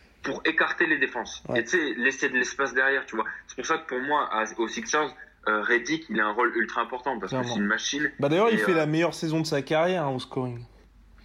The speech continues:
Speaker 1: Ouais, ouais, ouais. C'est, faudrait qu'on, faudrait qu'on en fasse un point.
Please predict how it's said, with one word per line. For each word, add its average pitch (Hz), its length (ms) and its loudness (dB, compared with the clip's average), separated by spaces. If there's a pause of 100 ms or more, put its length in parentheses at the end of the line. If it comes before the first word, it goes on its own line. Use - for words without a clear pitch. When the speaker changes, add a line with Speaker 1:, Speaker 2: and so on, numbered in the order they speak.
(180)
Speaker 1:
Ouais, 110 240 0 (160)
ouais, 107 160 0
ouais. 101 240 0
C'est, 98 560 0 (300)
faudrait 107 260 2
qu'on, 104 220 -2
faudrait 107 280 0
qu'on 113 140 -2
en 104 100 0
fasse - 220 -4
un 110 80 0
point. 135 220 0